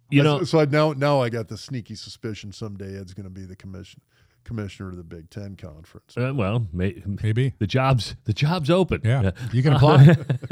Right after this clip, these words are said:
Speaker 1: Um, what does that do?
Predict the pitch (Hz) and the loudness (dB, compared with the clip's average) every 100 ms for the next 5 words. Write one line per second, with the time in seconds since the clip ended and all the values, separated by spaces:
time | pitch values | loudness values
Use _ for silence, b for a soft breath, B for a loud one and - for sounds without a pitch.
0 | 147 - 208 - 208 _ B 196 - 202 | -10 -4 -4 -2 -6 _ B -10 -4 0
1 | 202 190 131 B B B - 202 277 240 | 2 4 2 B B B 0 2 2 0
2 | 165 143 143 139 131 | 2 6 6 6 4